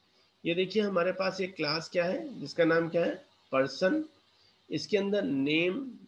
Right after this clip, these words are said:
gender और एज नाम के क्या हुए, ये variables define हैं। ठीक है, ये, ये और gender character type के हैं और एज क्या है, Integer type के, के तीनों के आगे क्या लगा हुआ, Minus लगा हुआ। इसका मतलब क्या है,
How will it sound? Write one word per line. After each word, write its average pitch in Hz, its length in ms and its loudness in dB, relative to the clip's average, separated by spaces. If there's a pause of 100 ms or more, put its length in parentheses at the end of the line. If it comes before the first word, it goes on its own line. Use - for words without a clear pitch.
(420)
gender 156 640 4
और 143 300 -4 (100)
एज 139 420 -2 (460)
नाम 147 280 4
के 165 140 -2
क्या 190 160 -4
हुए, 208 300 2 (520)
ये 165 120 4
variables 156 540 0
define 180 420 4
हैं। 285 220 0 (420)
ठीक 151 160 -4
है, 214 340 2 (320)
ये, 175 560 0
ये 180 400 0
और 151 320 0
gender 151 420 8
character 143 420 4
type 175 400 6
के 185 60 2
हैं 180 280 4
और 151 520 2 (120)
एज 170 260 4
क्या 196 160 4
है, 190 120 4
Integer 147 400 2
type 175 360 8
के, 185 100 4
के 190 180 2
तीनों 170 460 2
के 170 100 4
आगे 165 240 6
क्या 180 160 6
लगा 190 220 6
हुआ, 208 220 8
Minus 151 480 4
लगा 180 200 6
हुआ। 175 180 8
इसका 170 280 2
मतलब 165 300 2
क्या 208 180 0
है, 220 520 2